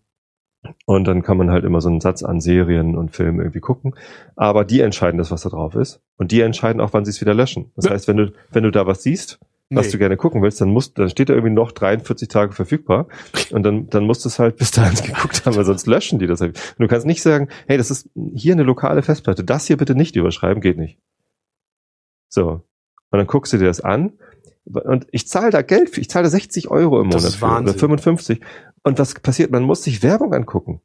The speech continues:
Speaker 2: Ja,
Speaker 1: Ja,
Speaker 2: das
Speaker 1: dann,
Speaker 2: ist
Speaker 1: dann schaut man sich so eine Aufnahme an, die auf der Festplatte liegt. Und dann wird erstmal Werbung angezeigt. Und danach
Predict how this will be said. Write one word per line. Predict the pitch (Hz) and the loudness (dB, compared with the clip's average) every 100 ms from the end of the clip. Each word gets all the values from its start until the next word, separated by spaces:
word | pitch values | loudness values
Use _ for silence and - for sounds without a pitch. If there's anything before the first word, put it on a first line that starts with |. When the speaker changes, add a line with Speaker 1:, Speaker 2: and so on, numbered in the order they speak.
| _ | _
Speaker 2:
Ja, | 113 139 | -2 0
Speaker 1:
Ja, | |
Speaker 2:
das | 165 123 - - - | 0 -2 -6 -12 -4
Speaker 1:
dann, | 127 | -4
Speaker 2:
ist | 131 - | -4 -8
Speaker 1:
dann | 131 | -4
schaut | 151 170 | -2 0
man | 147 | 0
sich | 127 123 | -2 0
so | 127 | 0
eine | 113 113 - | 2 0 0
Aufnahme | 139 214 - 104 85 82 85 | 0 0 0 0 2 2 0
an, | 98 | 0
die | 107 - | 0 0
auf | - | 0
der | 147 | -2
Festplatte | 127 175 - - 101 | -2 -4 -2 -2 0
liegt. | 87 110 - | -2 -4 -2
Und | 101 | 0
dann | |
wird | 98 - | 0 -2
erstmal | 110 143 190 151 | -2 0 0 2
Werbung | 120 151 123 | 2 2 0
angezeigt. | 92 87 - 107 143 | -2 -2 0 0 0
Und | - - | -2 -2
danach | 107 139 202 | 0 0 -2